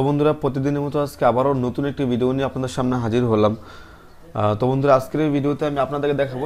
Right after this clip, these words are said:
যে কীভাবে আপনারা চাইলে আপনাদের কম্পিউটারের ফোল্ডারের মধ্যে, যে কোনো ফোল্ডারে চাইলে আপনি আপনার ছবি দিয়ে ফোল্ডার মেক করতে পারেন। normally দেখা যাচ্ছে আমাদের এখানে যে কম্পিউটারে যে ফোল্ডারটা, এই ফোল্ডারে দেখেন আইকন দেওয়া আছে, তো আমরা চাইলে এই আইকনটা চেঞ্জ করে আমরা অন্য আইকন বসাতে পারি। তার জন্য আমরা এখান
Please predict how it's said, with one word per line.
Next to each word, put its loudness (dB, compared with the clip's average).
যে -8
কীভাবে 0
আপনারা -4
চাইলে 2
আপনাদের -2
কম্পিউটারের 0
ফোল্ডারের 2
মধ্যে, -2
যে 2
কোনো -2
ফোল্ডারে 2
চাইলে 2
আপনি -6
আপনার -4
ছবি 0
দিয়ে 0
ফোল্ডার 0
মেক -4
করতে -2
পারেন। 0
normally -4
দেখা -2
যাচ্ছে -4
আমাদের 0
এখানে -8
যে -6
কম্পিউটারে -4
যে -4
ফোল্ডারটা, -2
এই -4
ফোল্ডারে -2
দেখেন -6
আইকন -6
দেওয়া 2
আছে, -12
তো -4
আমরা -4
চাইলে 0
এই 2
আইকনটা -4
চেঞ্জ -4
করে -2
আমরা 0
অন্য -4
আইকন -4
বসাতে 0
পারি। 0
তার 4
জন্য -2
আমরা -2
এখান -8